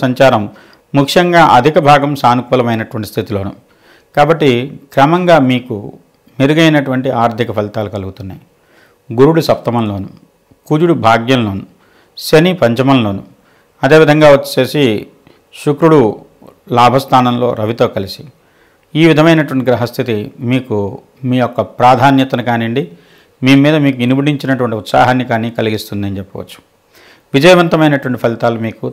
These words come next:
తప్పనిసరిగా కలుగుతున్నాయి. వృత్తి, ఉద్యోగ, వ్యాపారాల్లో చాలా మెరుగైనటువంటి పరిస్థితి, మీ యొక్క ప్రాధాన్యతలు మెరుగవుతున్నాయి. క్రమంగా వచ్చేసి సామాజికంగా మీ యొక్క విలువ చాలా ఉన్నత స్థాయి స్థితికి చేరుకుంటుంది. ఆర్థిక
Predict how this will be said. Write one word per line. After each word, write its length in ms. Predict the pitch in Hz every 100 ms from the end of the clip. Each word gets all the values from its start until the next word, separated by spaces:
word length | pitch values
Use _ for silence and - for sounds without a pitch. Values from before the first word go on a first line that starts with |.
| 120
తప్పనిసరిగా 480 | 110 113 104 104 110 98
కలుగుతున్నాయి. 500 | 95 98 101 - - _ _ _ _
వృత్తి, 220 | 139 143 185 139
ఉద్యోగ, 300 | 131 151 151
వ్యాపారాల్లో 720 | 139 123 131 127 123 123 151 151 117
చాలా 180 | 120 117
మెరుగైనటువంటి 720 | 113 117 127 117 110 117 113 151 190 _ _ _ _
పరిస్థితి, 480 | 127 131 - 127 139 151 - 117
మీ 80 | 123
యొక్క 160 | 123 107 110
ప్రాధాన్యతలు 640 | 110 104 113 110 101 127 127
మెరుగవుతున్నాయి. 600 | 101 98 98 107 101 - - _ _ _ _ _
క్రమంగా 380 | 147 151 190 185 156
వచ్చేసి 400 | - - 131 127
సామాజికంగా 720 | 127 127 143 139 135 131 135 123
మీ 60 | 120
యొక్క 180 | 117 113 104
విలువ 200 | 113 127 107 - _ _ _ -
చాలా 200 | 123 123 107 - _ _ _ _ - 123
ఉన్నత 220 | 147 151
స్థాయి 500 | 147 - - 123 113 - - -
స్థితికి 340 | 131 117 117
చేరుకుంటుంది. 560 | - 101 - 95 98 139 - _ _ _ 131
ఆర్థిక 360 | 147 156 165